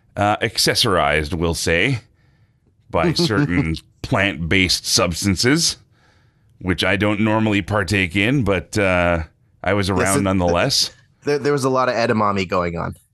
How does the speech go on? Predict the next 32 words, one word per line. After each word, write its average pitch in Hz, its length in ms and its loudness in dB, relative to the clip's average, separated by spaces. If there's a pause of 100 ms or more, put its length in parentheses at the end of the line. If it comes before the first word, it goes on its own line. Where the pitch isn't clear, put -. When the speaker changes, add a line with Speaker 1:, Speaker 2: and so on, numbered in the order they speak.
Speaker 1:
Yes, 107 480 0
yes, 98 380 0
a 104 160 -2
lot 104 240 0
of 107 60 -2
soybeans 110 1040 0 (580)
Speaker 2:
<laughs> - 420 -8
Speaker 1:
and 113 140 0
a 120 60 2
lot 101 340 0
of, 131 340 0
uh, 101 360 0 (1000)
a 151 120 0
lot 113 260 2
of 107 240 0
grow 113 320 2
your 107 180 4
own 107 220 2
lettuce, 98 400 2
you 107 80 2
know, 104 140 2
the 95 100 0
living 98 460 2
lettuce 101 340 0
that - 120 -2
you 101 100 0
buy. 107 380 0
Yeah, 87 580 0
that's 87 260 -4
what 82 100 0 (300)
it 60 60 0
was. 76 320 0